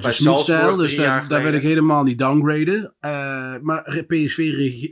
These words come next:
Speaker 1: reageerde uitstekend. En Ajax speelde zeer matig. Maar vooral, door,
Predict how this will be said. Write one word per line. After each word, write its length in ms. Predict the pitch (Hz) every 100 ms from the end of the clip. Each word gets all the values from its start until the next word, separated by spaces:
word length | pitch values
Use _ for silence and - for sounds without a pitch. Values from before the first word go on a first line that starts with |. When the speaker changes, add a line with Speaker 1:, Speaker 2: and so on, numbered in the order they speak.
| 147
Speaker 1:
reageerde 460 | 143 123 165 135 -
uitstekend. 760 | 135 123 - 170 160 107 98
En 140 | - 143
Ajax 440 | 156 139 120 -
speelde 580 | - - 143 120 113 - -
zeer 400 | 110 110 143 131
matig. 560 | 147 147 113 143 - - _ _ _
Maar 180 | - 147
vooral, 320 | 151 180 139
door, 180 | 143 151